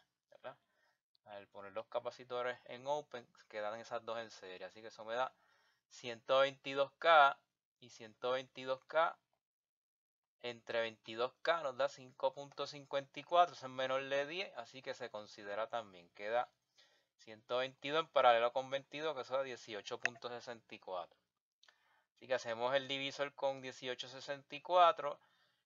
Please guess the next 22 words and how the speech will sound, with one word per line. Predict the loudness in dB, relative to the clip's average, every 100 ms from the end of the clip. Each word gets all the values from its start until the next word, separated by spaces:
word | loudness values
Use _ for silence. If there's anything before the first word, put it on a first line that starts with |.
| _ -16
y | -12
eso | -10 -8
nos | -8 0
da | 2 2
uno | -2 -10 -10
punto | -10 -16 -12
ochenta | -10 -10 -12 -12
y | -10
nueve | -4 -2 -2
voltios. | -4 -14 -20 -20 _ _ _ _ _
Luego | -6 -2
hacemos | 0 -2 -4 -4
el | -6
K | 4 6 8
B | 6 2
L | 2 -2
en |
ese | -6 -4 -2
lazo | 0 -2 -4 -14 -20 -20 _ _ _ _ _ _ _ _ -20
y | -16
nos | -8 2
da, | 4 4